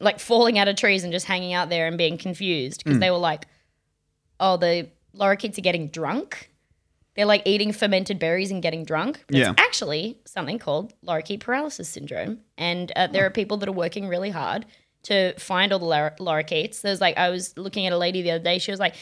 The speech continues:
Speaker 1: "There's another sixty lorikeet day," and she's collecting them all, taking them back to her house, rehydrating them, helping them out, and then being like, "All right, don't do it again."
Speaker 2: Huh.
Speaker 1: Yeah.
Speaker 2: That's interesting.
Speaker 1: Yeah.
Speaker 2: All right.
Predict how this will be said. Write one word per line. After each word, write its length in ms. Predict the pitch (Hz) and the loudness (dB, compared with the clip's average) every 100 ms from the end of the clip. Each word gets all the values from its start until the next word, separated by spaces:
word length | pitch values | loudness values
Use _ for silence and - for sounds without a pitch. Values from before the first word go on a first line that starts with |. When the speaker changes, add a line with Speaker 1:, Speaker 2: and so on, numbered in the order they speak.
| - | -16
Speaker 1:
"There's 140 | - 170 | -10 -2
another 180 | 190 208 | 0 0
sixty 360 | - 247 - | -2 -2 0
lorikeet 460 | 254 254 269 294 277 | 2 4 4 4 4
day," 240 | 302 285 | 6 6
and 100 | 262 | 4
she's 140 | 247 196 | 0 -4
collecting 400 | 196 196 - 208 | 2 2 2 0
them 80 | 196 | 0
all, 140 | 185 | -2
taking 220 | 190 208 | -2 -2
them 80 | 202 | 0
back 140 | 180 175 | 0 0
to 80 | 180 | 0
her 60 | 165 | 0
house, 320 | 165 160 - - - | 0 -2 -4 -18 -6
rehydrating 680 | 196 190 185 185 190 170 165 | -2 2 2 2 0 -2 -2
them, 240 | 156 151 165 _ _ _ | -4 -4 -6 _ _ _
helping 240 | - 190 185 | -4 -4 -2
them 140 | 175 | 0
out, 240 | 170 180 180 | 2 2 0
and 100 | 185 | -2
then 120 | 170 | 0
being 180 | 165 160 | 0 2
like, 160 | 151 | 0
"All 60 | 151 | 4
right, 200 | 208 208 | 4 6
don't 200 | 220 240 | 4 4
do 100 | 277 | 4
it 60 | |
again." 420 | 277 320 330 294 - - - - - _ | 6 6 6 6 0 -18 -18 -18 -20 _
Speaker 2:
Huh. 260 | - 311 117 - - | 2 4 2 -2 -2
Speaker 1:
Yeah. 200 | 349 156 - _ _ - | -2 -2 -6 _ _ 0
Speaker 2:
That's 360 | 226 214 - 190 | 0 2 0 2
interesting. 580 | 240 - 156 - 95 - - | 2 2 0 0 -4 -6 -4
Speaker 1:
Yeah. 180 | 247 151 - _ _ | -2 -2 -10 _ _
Speaker 2:
All 80 | 196 | 2
right. 220 | 190 - | 4 4